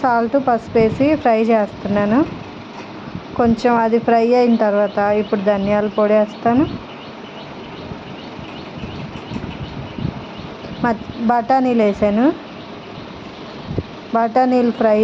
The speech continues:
అయిన తర్వాత నేను బఠానీలని మా-, ఆఫ్టర్నూన్ చేసుకుంటున్నాం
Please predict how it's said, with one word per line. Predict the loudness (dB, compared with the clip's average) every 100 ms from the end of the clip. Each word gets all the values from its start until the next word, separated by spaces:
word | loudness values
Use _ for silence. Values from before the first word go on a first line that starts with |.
| 6
అయిన | 4 2
తర్వాత | 2 2 0 2 0 0 -2 -8 -12 -10 -8 -8 -12 -14 -12 -12 -8 -6 -6 -6 -10 -10 -10 0 4
నేను | 6 6 6 4 2
బఠానీలని | 2 2 4 4 4 6 6 6 2 -2 -12 -14 -6 2 4
మా-, | 6 2 0 -10 -14 -14 -14 -14 -14 -4 0 2
ఆఫ్టర్నూన్ | 2 4 6 6 6 6
చేసుకుంటున్నాం | 4 0 0 2 4 4